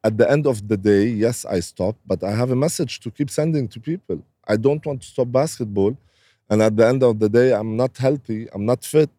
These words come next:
And, you know, I have probably, uh, as you said, an amazing sports club. Uh, people need to understand that this is a lifestyle.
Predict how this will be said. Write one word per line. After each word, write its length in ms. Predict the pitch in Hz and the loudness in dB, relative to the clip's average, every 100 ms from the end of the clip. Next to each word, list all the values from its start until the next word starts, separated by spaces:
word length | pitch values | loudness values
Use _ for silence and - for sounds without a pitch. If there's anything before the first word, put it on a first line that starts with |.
| _ _ _ | _ _ _
And, 300 | 110 110 110 107 | -4 -4 -2 -4
you 120 | 123 | -2
know, 160 | 127 135 | 0 0
I 120 | 123 | -2
have 240 | 131 135 131 | -2 -4 -2
probably, 720 | 143 139 131 135 131 127 87 - | -2 -2 -2 -2 0 -2 -6 -8
uh, 260 | - 117 55 | -2 -2 0
as 180 | 127 123 | -2 0
you 100 | 135 | -2
said, 300 | 120 135 117 | 2 0 2
an 100 | 113 | -2
amazing 480 | 117 131 147 139 123 | 0 2 2 0 -2
sports 400 | - 151 156 - | -4 -2 -2 -4
club. 280 | - 104 76 - _ _ _ _ - | -2 -2 -2 -10 _ _ _ _ 0
Uh, 400 | 104 107 98 87 - _ _ _ _ _ _ _ _ _ _ | 4 4 4 2 -4 _ _ _ _ _ _ _ _ _ _
people 240 | 156 160 | 2 4
need 260 | 131 127 135 | 2 2 0
to 160 | - 107 | -2 -4
understand 600 | 98 90 - 110 101 90 | -2 -4 -2 -2 -2 -2
that 180 | 87 - _ _ | -4 -4 _ _
this 180 | 131 147 | -2 -2
is 120 | 110 | 0
a 80 | 101 | 2
lifestyle. 540 | 107 113 - - 71 | 2 0 -2 -10 -12